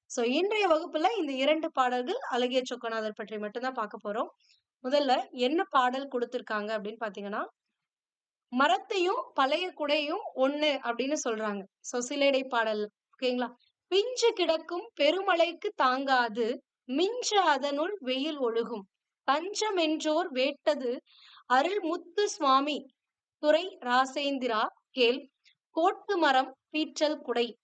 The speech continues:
அப்படின்றாங்க. ஃபர்ஸ்ட் நீங்க இந்த கடைசி ரெண்டு லைனை தான் வந்து பொருள் கொள்ற மாதிரி இருக்கும். அதாவது, "தஞ்சம் என்றோர் வேட்டது அருள் முத்து சுவாமி துரை ராசேந்திரா கேள்."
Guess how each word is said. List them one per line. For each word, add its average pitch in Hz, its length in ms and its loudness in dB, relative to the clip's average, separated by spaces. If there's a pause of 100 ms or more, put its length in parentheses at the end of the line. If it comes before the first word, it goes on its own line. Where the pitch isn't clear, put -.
(120)
அப்படின்றாங்க. 214 420 -4 (200)
ஃபர்ஸ்ட் 269 280 -8
நீங்க 311 420 0
இந்த 254 520 0
கடைசி 320 480 -4
ரெண்டு 277 220 -2
லைனை 240 240 -2
தான் 247 140 -2
வந்து 247 220 -6
பொருள் 240 280 -8
கொள்ற 214 220 -4
மாதிரி 214 200 -4
இருக்கும். 202 220 -14 (360)
அதாவது, 269 400 0
"தஞ்சம் 339 540 2
என்றோர் 320 500 0
வேட்டது 330 640 0
அருள் 311 340 4
முத்து 294 440 -6
சுவாமி 294 580 -2
துரை 294 340 0
ராசேந்திரா 247 920 -2
கேள்." 247 300 0